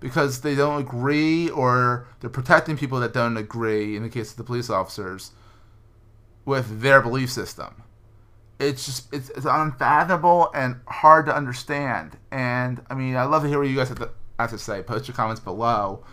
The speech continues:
or anywhere, you know, post your comments, email me, Seth at phillytech dot org,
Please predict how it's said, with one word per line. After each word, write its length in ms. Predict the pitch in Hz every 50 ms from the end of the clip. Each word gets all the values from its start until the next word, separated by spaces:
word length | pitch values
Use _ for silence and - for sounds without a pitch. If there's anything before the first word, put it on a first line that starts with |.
| - - - - - - - -
or 320 | - - 113 113 107 - -
anywhere, 320 | 127 127 123 117 117 110
you 240 | 110 110 104 113 135
know, 200 | 123 107 98 92
post 300 | - - 135 127 123 -
your 60 | -
comments, 260 | - 123 113 107 -
email 300 | - 120 123 123 123 117
me, 140 | 113 113 110
Seth 280 | 107 - - 113 110 -
at 100 | 107 98
phillytech 500 | - 120 107 107 104 - 131 101 101 -
dot 200 | - 104 104 101
org, 460 | 98 104 110 107 104 101 101 101